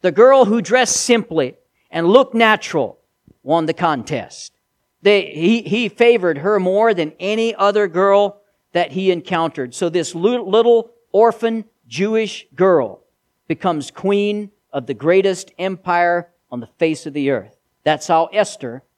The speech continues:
became queen. Now, this is a, the beginning of one of the most fascinating stories in the Old Testament. If you ever read the book of Esther, I have a very fond memory, kind of personal, of this book.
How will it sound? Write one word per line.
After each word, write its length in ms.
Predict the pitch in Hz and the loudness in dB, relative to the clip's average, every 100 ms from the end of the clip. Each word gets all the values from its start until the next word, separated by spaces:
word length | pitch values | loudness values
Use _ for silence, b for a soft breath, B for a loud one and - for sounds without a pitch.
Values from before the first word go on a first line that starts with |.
| _ | _
became 380 | 139 - 135 120 | -14 -10 -10 -10
queen. 420 | - 151 123 107 _ _ _ _ b b 208 | -6 -4 -4 -10 _ _ _ _ b b -2
Now, 180 | 190 | -2
this 260 | 175 320 - | 0 -4 -4
is 140 | 165 | -8
a, 160 | 151 139 | -8 -6
the 120 | 175 | -4
beginning 540 | 147 123 185 202 151 147 | -4 -4 -2 -2 -4 -6
of 100 | 143 | -4
one 160 | 190 | -4
of 60 | 170 | -2
the 60 | 156 | -4
most 320 | 143 - - | -4 -8 -6
fascinating 600 | 202 196 202 170 156 139 | -6 -6 -8 -6 -6 -8
stories 680 | - 170 156 127 117 117 - _ _ | -8 -6 -4 -6 -8 -14 -20 _ _
in 100 | 131 | -6
the 100 | 131 | -4
Old 180 | 127 120 | -4 -6
Testament. 460 | 151 127 - 120 117 | -10 -10 -12 -16 -10
If 120 | 180 | -4
you 80 | 196 | -2
ever 140 | 170 | 0
read 220 | 180 165 | -2 -2
the 60 | 139 | -4
book 180 | 160 143 | -8 -6
of 120 | 139 | -6
Esther, 320 | 156 - - b b | -6 -8 -20 b b
I 120 | 175 202 | -4 -2
have 160 | 185 | 0
a 80 | 147 | -2
very 300 | 131 180 175 | 0 0 0
fond 540 | - 175 175 180 165 | -4 -6 -4 -4 -6
memory, 480 | 156 160 139 123 127 _ _ | -6 -6 -6 -8 -10 _ _
kind 180 | 160 135 | -8 -8
of 80 | |
personal, 480 | - 175 - 147 131 | -6 -6 -6 -10 -10
of 140 | 131 123 | -8 -6
this 180 | 143 | -6
book. 320 | - 135 117 | -6 -8 -8